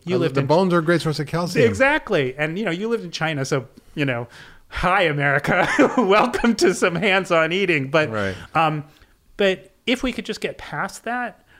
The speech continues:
Speaker 1: we would just have this, A, much healthier for us, um, B, just, um,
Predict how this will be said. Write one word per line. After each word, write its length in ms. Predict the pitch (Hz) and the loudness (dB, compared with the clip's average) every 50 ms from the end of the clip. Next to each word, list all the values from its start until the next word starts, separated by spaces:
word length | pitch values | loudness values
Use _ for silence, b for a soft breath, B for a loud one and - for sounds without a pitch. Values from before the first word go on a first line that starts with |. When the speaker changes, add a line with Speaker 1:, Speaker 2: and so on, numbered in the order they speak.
| b b | b b
Speaker 1:
we 100 | - 156 | -2 -2
would 160 | 160 165 170 165 | 0 0 -2 -4
just 180 | - 175 - | -6 -8 -6
have 200 | - - 180 160 | -6 -6 -6 -6
this, 220 | 170 160 - - - _ _ _ _ _ _ _ _ - | -6 -8 -8 -10 -12 _ _ _ _ _ _ _ _ -2
A, 460 | 180 196 185 175 156 139 135 139 139 - _ _ _ _ _ _ _ _ _ _ _ - - - - - _ - | 0 2 2 0 0 -2 -4 -6 -10 -14 _ _ _ _ _ _ _ _ _ _ _ -12 -12 -12 -12 -14 _ -8
much 260 | 151 151 165 156 - - | -6 -4 -4 -4 -6 -6
healthier 300 | 165 135 - - 135 123 | -6 -6 -6 -6 -8 -8
for 200 | - - 131 123 | -6 -6 -6 -6
us, 220 | 120 - - - b b b b b b b b b _ - | -6 -6 -10 -14 b b b b b b b b b _ -6
um, 240 | 143 135 127 123 123 131 131 131 | -6 -6 -6 -8 -12 -16 -16 -12
B, 220 | - 240 285 285 220 | -8 -6 -4 -4 -4
just, 280 | - - 220 - - - _ | -6 -6 -8 -8 -10 -10 _
um, 260 | - 160 165 165 160 | -2 -2 -2 -2 -4